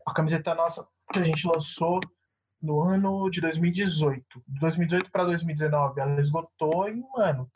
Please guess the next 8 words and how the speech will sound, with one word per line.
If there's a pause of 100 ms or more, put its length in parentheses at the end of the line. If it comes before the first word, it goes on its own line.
(200)
sei
lá,
três
horas, (340)
quatro
horas,
esgotou
todas.